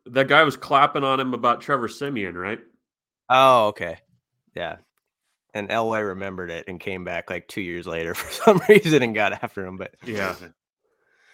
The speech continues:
Speaker 1: Yeah.
Speaker 3: B C, was there, like, was it Fran Tarkenton for you that you were pretty
Speaker 2: Okay,
Speaker 3: fired up
Speaker 2: yeah,
Speaker 3: about?
Speaker 2: yeah, yeah, yeah. That's real hilarious. Um,
Speaker 1: Love that Mick Tingelhoff pick.
Speaker 2: this, this sounds like, this sounds like, "Oh, I know stuff others don't," but what,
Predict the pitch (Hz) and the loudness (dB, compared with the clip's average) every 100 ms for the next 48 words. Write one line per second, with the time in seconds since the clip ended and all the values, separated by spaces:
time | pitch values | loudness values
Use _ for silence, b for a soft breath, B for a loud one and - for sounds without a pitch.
0 | _ - 151 165 143 202 185 156 143 131 | _ -6 -2 -2 0 2 4 4 4 6
1 | 156 160 143 135 139 131 127 147 151 147 | 6 8 6 4 0 -4 -4 0 2 2
2 | 131 131 135 151 165 165 160 165 170 175 | 0 0 -2 -8 -8 -8 -6 -4 -2 -4
3 | 160 139 123 135 139 135 117 127 135 - | -4 -4 -4 -6 -4 0 2 2 2 0
4 | 135 113 131 113 101 101 95 95 98 95 | 2 2 2 2 2 0 -2 -4 -4 -6
5 | 92 b b b _ 113 110 110 110 104 | -8 b b b _ -8 -6 -6 -4 -4
6 | 104 104 95 - b b b b - 135 | -2 -2 -4 -10 b b b b 2 4
7 | 135 127 110 - - _ - 127 135 127 | 6 4 0 -8 -20 _ -4 -2 2 0
8 | 117 123 - 135 127 110 104 - 107 92 | 0 -2 -4 -4 -4 -2 -2 -2 -8 -8
9 | - _ _ _ _ 160 170 170 175 - | -12 _ _ _ _ 0 2 2 2 4
10 | 175 175 151 156 151 139 147 143 165 160 | 4 4 4 4 6 4 -2 -4 2 2
11 | 147 139 123 131 135 131 135 135 131 131 | 4 2 2 2 4 4 4 2 0 2
12 | 131 123 - 139 123 127 123 98 120 113 | 0 -2 -4 -4 0 0 -2 -2 -4 -2
13 | 123 123 | -2 -4